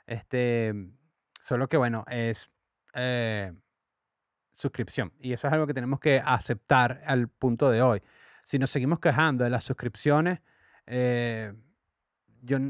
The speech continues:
yo no entiendo por qué la gente se queja de las suscripciones si prácticamente toda nuestra educación en la escuela fue una suscripción. O sea, todos los años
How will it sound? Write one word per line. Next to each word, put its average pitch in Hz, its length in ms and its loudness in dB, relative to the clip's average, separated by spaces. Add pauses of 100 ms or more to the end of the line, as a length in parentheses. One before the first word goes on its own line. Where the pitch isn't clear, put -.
yo 170 140 2
no 226 60 2
entiendo 262 280 2
por 240 100 2
qué 214 60 2
la 185 80 4
gente 214 160 0
se 196 140 -2
queja 175 120 2
de 208 60 4
las 214 100 2
suscripciones 160 600 -2
si 143 360 -2 (400)
prácticamente 151 760 -4
toda 165 300 2
nuestra 170 240 -4
educación 131 500 -4
en 170 80 -4
la 135 60 -6
escuela 139 320 -2
fue - 120 -8
una 151 100 -6
suscripción. 113 500 -10 (580)
O - 40 -20
sea, - 220 -6 (240)
todos 170 240 6
los 175 200 0
años 180 380 -2